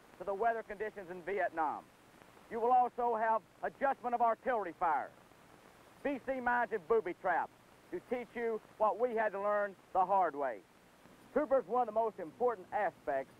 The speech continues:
of the training program is when you run the individual reaction course.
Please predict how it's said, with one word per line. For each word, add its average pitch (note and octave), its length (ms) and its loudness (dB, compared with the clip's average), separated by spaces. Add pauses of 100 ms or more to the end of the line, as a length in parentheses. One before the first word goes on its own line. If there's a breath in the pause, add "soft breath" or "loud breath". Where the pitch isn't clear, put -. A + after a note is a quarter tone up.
(440)
of C#3 100 -2
the C3+ 80 -6 (100)
training G#3 360 -2
program C3+ 560 2 (500)
is E3 160 2
when E3 180 -6
you B3 140 -6
run G#3 300 0
the E3 100 -6 (120)
individual F#3+ 580 -2
reaction E3+ 540 0
course. C3+ 340 2